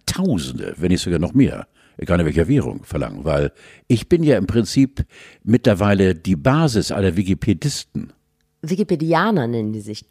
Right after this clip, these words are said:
Speaker 2: übrigens. Ich kenne nämlich
Speaker 1: Noch
Speaker 2: einen
Speaker 1: schöner.
Speaker 2: und die machen das just for fun.
Speaker 1: Nein.
Speaker 2: Doch.
Speaker 1: Nee.
Speaker 2: Und, äh, eigentlich, glaube ich, treffen die sich in so Regionalgruppen und machen das aus Spaß
Speaker 1: Ja, aber ich
Speaker 2: und
Speaker 1: bin ja kein
Speaker 2: korrigieren sich selber. Das
Speaker 1: ich
Speaker 2: sind
Speaker 1: bin
Speaker 2: halt
Speaker 1: ja,
Speaker 2: Nerds.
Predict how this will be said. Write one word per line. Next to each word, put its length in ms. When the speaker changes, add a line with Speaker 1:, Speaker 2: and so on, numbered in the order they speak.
Speaker 2:
übrigens. 260
Ich 120
kenne 180
nämlich 180
Speaker 1:
Noch 80
Speaker 2:
einen 300
Speaker 1:
schöner. 80
Speaker 2:
und 160
die 60
machen 280
das 220
just 240
for 160
fun. 360
Speaker 1:
Nein. 280
Speaker 2:
Doch. 460
Speaker 1:
Nee. 220
Speaker 2:
Und, 320
äh, 220
eigentlich, 420
glaube 200
ich, 80
treffen 340
die 120
sich 260
in 140
so 100
Regionalgruppen 800
und 140
machen 280
das 380
aus 160
Spaß 240
Speaker 1:
Ja, 60
aber 80
ich 60
Speaker 2:
und 40
Speaker 1:
bin 100
ja 60
kein 100
Speaker 2:
korrigieren 240
sich 140
selber. 300
Das 60
Speaker 1:
ich 40
Speaker 2:
sind 100
Speaker 1:
bin 100
Speaker 2:
halt 100
Speaker 1:
ja, 100
Speaker 2:
Nerds. 320